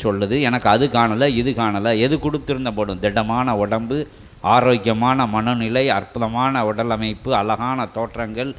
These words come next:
நல்லா நடக்கக்கூடிய கால்கள், நல்லா வீசி நடக்கக்கூடிய கரங்கள், எதையும் பட்டுனா தூக்கி வீசக்கூடிய வல்லமையான பலம், உடல், தேகம், ஆரோக்கியம், அனைத்து விஷயங்களும் கொடுத்து, நல்ல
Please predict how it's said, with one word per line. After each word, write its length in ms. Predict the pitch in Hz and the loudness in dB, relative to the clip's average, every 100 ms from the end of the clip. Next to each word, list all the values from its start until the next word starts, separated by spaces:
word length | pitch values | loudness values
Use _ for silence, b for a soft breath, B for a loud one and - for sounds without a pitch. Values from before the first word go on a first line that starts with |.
| B B B B | B B B B
நல்லா 380 | 98 101 120 131 | -4 -2 2 2
நடக்கக்கூடிய 840 | 107 104 98 120 110 110 107 101 | 2 -2 -4 -4 -6 -4 -2 -2
கால்கள், 440 | - 110 117 110 135 | 0 0 0 -2 -4
நல்லா 340 | 101 104 117 | -4 -2 -4
வீசி 380 | 107 120 120 123 | -4 -6 -6 -6
நடக்கக்கூடிய 840 | 110 107 107 107 - 107 101 98 | -6 -6 -6 -10 -8 -6 -6 -4
கரங்கள், 560 | 104 104 123 117 127 127 | -2 0 -2 -2 -4 -2
எதையும் 380 | 107 117 127 113 | -2 -2 -6 -6
பட்டுனா 360 | 107 - 120 107 | -6 -4 -8 -6
தூக்கி 400 | 123 120 - 110 B B B - | -8 -8 -8 -10 B B B -8
வீசக்கூடிய 580 | 120 120 - 113 104 | -6 -6 -6 -4 -2
வல்லமையான 720 | 95 101 113 110 110 117 123 107 85 | -2 -2 -2 -2 0 0 -2 -4 -4
பலம், 440 | 95 104 117 135 110 | 0 2 2 0 -2
உடல், 400 | 104 113 123 101 | -4 -2 -4 -2
தேகம், 420 | 117 117 135 127 | -2 -2 -4 -4
ஆரோக்கியம், 640 | 101 110 123 113 143 143 b b b - | -2 -2 -2 -2 -6 -6 b b b -4
அனைத்து 520 | 92 107 127 120 120 | -2 0 -2 -4 -6
விஷயங்களும் 560 | 110 131 127 135 123 | -4 -4 -2 -2 -2
கொடுத்து, 300 | 117 120 - | -4 -6 -6
நல்ல 340 | 123 110 123 | -6 -4 -2